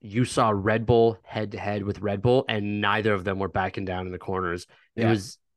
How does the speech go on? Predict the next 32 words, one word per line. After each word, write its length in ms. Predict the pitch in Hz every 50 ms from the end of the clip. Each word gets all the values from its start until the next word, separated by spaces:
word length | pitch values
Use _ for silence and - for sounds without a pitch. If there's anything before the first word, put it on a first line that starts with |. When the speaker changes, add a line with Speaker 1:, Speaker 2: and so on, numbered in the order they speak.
| _ _ _ -
Speaker 1:
extremely 760 | 123 113 - - - - - - 139 139 139 139 135 135 127
exciting 600 | 117 - - - 120 117 113 117 117 117 117 110
where 180 | 107 110 107 107
you're 160 | 107 110 107
just 120 | 101 -
like, 80 | 95 95
"Oh 60 | 107
my 100 | 110 101
God, 200 | 87 110 107 98
they're 80 | 101 98
gonna 120 | 98 98
take 180 | 92 - 107 98
each 140 | 101 - 107
other 160 | 98 101 107
out. 120 | 110 104
They're 80 | - 104
gonna 100 | 98 92
take 160 | - 107 101
each 160 | 101 98 -
other 160 | 104 98 92 95
out," 200 | 110 143 - - - - - -
which 120 | 160 147
is 80 | 156 156
what 120 | 175 156
we've 120 | 190 202
been 140 | 175 - 175
wanting 240 | 165 156 160 151 143
to 60 | 123
see 200 | - - 139 127
all 180 | - 117 123 120
year. 320 | 110 127 131 - - _ _ _ _ _ _
Speaker 2:
Yeah. 180 | - 123 113